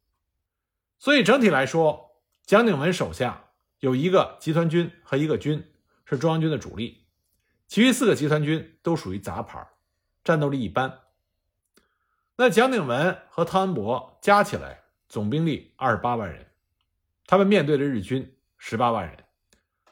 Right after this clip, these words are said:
而且作战的地域还在豫中的平原上。那我们来看一下，在豫中会战爆发之前，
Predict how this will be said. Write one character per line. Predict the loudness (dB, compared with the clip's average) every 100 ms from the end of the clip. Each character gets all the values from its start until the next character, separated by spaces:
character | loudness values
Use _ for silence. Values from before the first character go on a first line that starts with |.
| _ 2
而 | 4
且 | 4
作 | 6 4
战 | 4 2
的 | -2
地 | -4 -4
域 | -4 -8 _ _ _ _
还 | -2 0
在 | 0 -2 -10 -8
豫 | -6
中 | -4 -8
的 |
平 | -10 -10 -10
原 | -10
上。 | -12 -14 _ _ _ _ _ _ _ _ _ _ _
那 | 2
我 | 4
们 |
来 | 4
看 | 2 0 0
一 | 0
下， | -4 -4 -8 _ _
在 | -4 -2
豫 | 0
中 | 0
会 | 0 0
战 | 0
爆 | 2 2
发 | 2
之 | -2 -8
前， | -12 -12 -12 -14